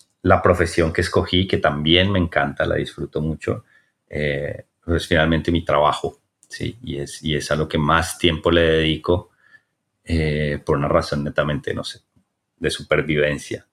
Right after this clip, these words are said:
¿no? Si, si, si pudiera invertir las cosas, ha-, haría otra, otra, otro, otro balance. Eh, y de pronto, no sé,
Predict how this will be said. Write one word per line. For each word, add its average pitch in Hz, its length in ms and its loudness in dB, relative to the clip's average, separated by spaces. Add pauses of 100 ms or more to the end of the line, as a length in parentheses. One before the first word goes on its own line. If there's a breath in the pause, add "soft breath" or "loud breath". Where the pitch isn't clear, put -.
(120)
¿no? - 280 -8
Si, - 320 -12
si, - 280 -20 (200)
si - 180 -2
pudiera 85 360 4
invertir 92 540 4
las 90 160 4
cosas, - 580 2
ha-, 82 140 2
haría 87 340 4
otra, 90 360 4
otra, 90 300 2
otro, 87 480 2
otro 92 280 4
balance. 92 600 4 (720 loud breath)
Eh, 80 560 2
y 101 80 4
de 95 120 8
pronto, 90 420 4
no 90 120 4
sé, - 320 0